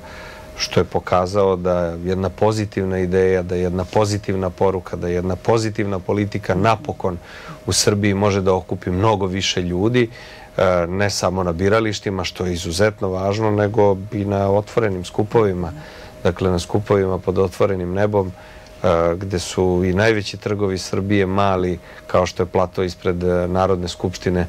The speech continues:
da prime sve one koji su želeli toga dana da dođu i da pokažu sa jedne strane, e, odbijanje prihvatanja politike nasilja, politike rušenja, politike,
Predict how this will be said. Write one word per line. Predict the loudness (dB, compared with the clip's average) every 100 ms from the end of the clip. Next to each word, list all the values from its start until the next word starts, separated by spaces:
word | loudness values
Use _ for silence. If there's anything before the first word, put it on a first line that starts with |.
| -6 -16 -6 -4
da |
prime | 0 2 2 0
sve | 0 2 2
one | 2 0
koji | -2 -4
su | -2 0
želeli | 2 4 2 0
toga | 0 2 2
dana | 0 -2 -2
da | 0
dođu | 4 4 2 -2 -4 -16 -20 -20 -8
i | 0 2 4 2
da | 2 -2
pokažu | 0 -2 2 2 2 -2 -4
sa | -6 -4
jedne | 0 2 2
strane, | 2 2 4 4 2 0 -4 -20 -20 -4
e, | 2 4 4 2 -4 -14 -18 -4
odbijanje | -4 0 2 4 4 2 -2
prihvatanja | -2 -4 0 0 2 -2 0 -2
politike | -2 -2 -2 -4 -2
nasilja, | 2 2 2 2 4 4 2 -2 -20 -20 -20 -2
politike | 0 0 -4 -2 0
rušenja, | 2 2 2 2 4 2 -2 -12 -20 -8 0
politike, | 0 0 -4 0